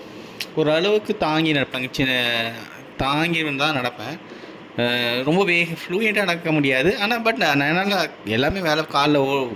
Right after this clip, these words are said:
ஓடக்கூட முடியும். But ஆனா, அதை இதா பண்ண முடியாது. ரொம்ப ஃப்ளூயண்ட்டாக பண்ண முடியாது." அ, அப்படி இருக்கும்போது, அவரோட லைஃப்ல பாபா செஞ்ச அந்த மிராக்கிளை வந்து என்கிட்ட பேச ஆரம்பிச்சாரு.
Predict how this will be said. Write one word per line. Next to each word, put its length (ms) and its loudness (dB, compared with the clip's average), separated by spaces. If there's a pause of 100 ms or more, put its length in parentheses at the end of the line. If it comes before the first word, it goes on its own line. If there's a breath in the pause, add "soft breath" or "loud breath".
ஓடக்கூட 440 2
முடியும். 500 2
But 200 -2
ஆனா, 260 0
அதை 180 2 (240)
இதா 240 0
பண்ண 200 -4
முடியாது. 400 2
ரொம்ப 280 0 (320)
ஃப்ளூயண்ட்டாக 280 2
பண்ண 200 -4
முடியாது." 560 0 (1080 loud breath)
அ, 40 0
அப்படி 220 2
இருக்கும்போது, 520 0 (500)
அவரோட 300 2
லைஃப்ல 380 2
பாபா 360 2
செஞ்ச 300 4
அந்த 260 4
மிராக்கிளை 360 2
வந்து 200 2
என்கிட்ட 200 0
பேச 320 0
ஆரம்பிச்சாரு. 400 -2